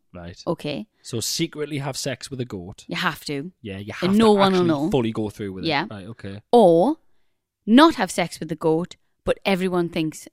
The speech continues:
Speaker 2: that you have had sex with the goat. What would you rather?
Speaker 1: I've got some questions.
Speaker 2: Okay.
Speaker 1: So can we just put this up as you are doing this to me? You're the m-,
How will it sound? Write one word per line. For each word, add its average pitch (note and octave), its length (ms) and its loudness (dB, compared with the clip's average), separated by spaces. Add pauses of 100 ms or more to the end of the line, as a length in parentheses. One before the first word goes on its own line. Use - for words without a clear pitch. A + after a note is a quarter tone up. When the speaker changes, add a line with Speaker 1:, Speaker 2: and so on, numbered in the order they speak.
Speaker 2:
that - 200 -6
you D#3+ 100 -6
have C#3 380 -10
had - 200 -16
sex - 380 -14
with D#3+ 160 -18
the D#3 80 -10
goat. C#3 480 -12 (840)
What E3+ 240 -4
would D#3 140 -10
you D#3 100 -8
rather? D3+ 360 -10 (340)
Speaker 1:
I've - 60 -20
got E2 160 -16
some E2 80 -20
questions. - 720 -16 (200)
Speaker 2:
Okay. F3+ 500 -6 (440)
Speaker 1:
So - 180 -12
can A2 160 -10
we A2 60 -6
just C3 200 -8
put C3+ 140 -6
this B2+ 140 -8
up A#2 140 -6
as G2+ 160 -14
you A#2 240 -2
are A2+ 100 2
doing A2 200 -6
this G2+ 100 -10
to - 80 -12
me? G#2+ 80 -8
You're C3 240 2
the C3 80 -2
m-, B2+ 160 -6